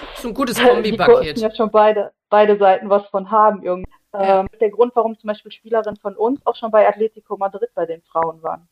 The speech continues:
Speaker 2: als Austausch.
Speaker 3: Oh.
Speaker 2: Und da auch mal
Speaker 3: Okay,
Speaker 2: mittrainiert haben,
Speaker 3: cool.
Speaker 2: zwei Wochen. Also so Kooperation gibt's auf jeden Fall schon nach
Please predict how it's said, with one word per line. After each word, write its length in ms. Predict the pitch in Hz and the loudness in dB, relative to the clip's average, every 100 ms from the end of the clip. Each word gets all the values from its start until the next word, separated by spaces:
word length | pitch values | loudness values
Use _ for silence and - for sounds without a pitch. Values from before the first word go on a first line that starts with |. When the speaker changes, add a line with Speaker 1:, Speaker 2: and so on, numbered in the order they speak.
| _ | _
Speaker 2:
als 180 | - 170 | -14 -6
Austausch. 680 | - 175 _ 165 170 - _ _ _ _ _ _ _ - | -4 -6 _ -8 -8 -10 _ _ _ _ _ _ _ -18
Speaker 3:
Oh. 280 | 285 262 185 _ _ | -16 -14 -18 _ _
Speaker 2:
Und 180 | 202 190 | -8 0
da 80 | 190 | 2
auch 100 | 196 | 2
mal 120 | 196 | 2
Speaker 3:
Okay, 140 | 202 208 | 2 0
Speaker 2:
mittrainiert 420 | 208 180 175 175 | -6 -8 -8 -4
haben, 220 | 180 170 | -4 -4
Speaker 3:
cool. 80 | 214 | -6
Speaker 2:
zwei 180 | 202 160 | -4 -2
Wochen. 300 | 170 165 165 | -2 -4 -8
Also 240 | 170 170 | -8 -8
so 160 | 180 196 | -4 -4
Kooperation 760 | 196 233 233 220 214 - 202 190 | 2 2 2 -2 -2 -2 -2 -4
gibt's 280 | - _ | -12 _
auf 180 | - 185 | -8 -8
jeden 200 | 180 175 | -12 -16
Fall 180 | - 175 | -14 -14
schon 300 | - 175 175 | -12 -12 -12
nach 160 | 165 | -16